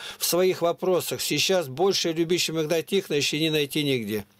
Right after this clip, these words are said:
Елена Пауэр. Точно, Валентина говорит.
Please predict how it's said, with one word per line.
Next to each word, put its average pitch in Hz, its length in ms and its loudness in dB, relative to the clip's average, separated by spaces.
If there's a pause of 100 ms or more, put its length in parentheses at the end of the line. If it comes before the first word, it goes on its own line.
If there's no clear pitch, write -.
(440)
Елена 143 320 0
Пауэр. 123 340 0
Точно, 156 420 0
Валентина 131 440 -2
говорит. 117 460 0